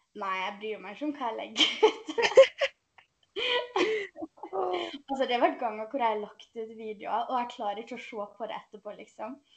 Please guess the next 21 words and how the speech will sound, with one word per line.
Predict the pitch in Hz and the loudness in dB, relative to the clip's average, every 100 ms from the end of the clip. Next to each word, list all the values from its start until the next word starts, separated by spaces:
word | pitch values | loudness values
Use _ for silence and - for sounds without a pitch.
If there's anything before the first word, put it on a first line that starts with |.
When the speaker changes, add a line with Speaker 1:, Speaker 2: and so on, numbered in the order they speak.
| _ - | _ -20
Speaker 1:
For | - 277 | -20 -4
det | 208 | 6
er | 196 | 8
Speaker 2:
Ja. | 180 180 - | 8 4 -4
Speaker 1:
så | - - | -16 -16
kleint. | - 233 - 403 - - - - - | 4 6 8 6 0 -2 -2 0 -2
<laughs> | - - - _ 262 | -2 -8 -8 _ 10
Speaker 2:
Å, | 311 | 10
herregud. | - - 427 440 - 508 508 539 539 | 6 4 4 4 2 0 2 0 0
Men | - 233 | 4 4
du, | 208 226 | 6 6
det | 202 233 | 6 6
kjenner | - 269 220 160 | 8 10 8 6
jeg | 151 | 8
igjen. | 175 247 | 8 8
Sånn | - 285 | 8 10
er | 233 170 | 10 10
jeg | 175 | 8
noen | 202 190 | 4 4
ganger | 190 170 165 165 | 2 2 0 -2
med, | 165 165 160 165 175 | 0 2 4 2 0